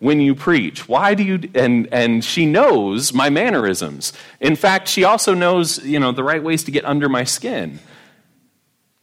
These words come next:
I'll be standing and having a conversation with her and she plays the repeat after me game, right? And she's really good at it. Like, I try to throw her off, and she's a lot better at it than I am.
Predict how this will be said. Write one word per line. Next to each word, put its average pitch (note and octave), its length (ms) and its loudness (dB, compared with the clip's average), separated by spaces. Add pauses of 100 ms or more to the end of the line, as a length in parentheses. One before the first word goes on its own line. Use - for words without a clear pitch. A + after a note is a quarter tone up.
(180)
I'll B2 120 4
be C#3 120 2
standing C#3+ 400 0
and B2+ 80 0
having B2+ 240 2
a A#2 40 -2
conversation C3 600 -2
with G2+ 140 -4
her G#2 60 -2
and F2 120 -2
she - 80 -10
plays A2 300 -2
the E2+ 100 -12
repeat E2 320 -6
after G2 280 -4
me A#2+ 220 -4
game, - 400 -14 (140)
right? - 240 -12 (680)
And - 80 -10
she's D#3 280 -2
really A2 540 2
good A2+ 220 0
at D#2 160 0
it. - 100 -8
Like, - 160 -4
I D3 100 0
try E3+ 220 -2
to - 80 -2
throw B2 300 0
her G2 100 2
off, A2 300 0
and F2 120 -10
she's C#3+ 200 -2
a F#2+ 60 -2
lot A2 280 -2
better G#2 220 0
at F#2 120 2
it F2+ 120 -8
than F2 80 -6
I B2+ 160 -2
am. D#2 320 -8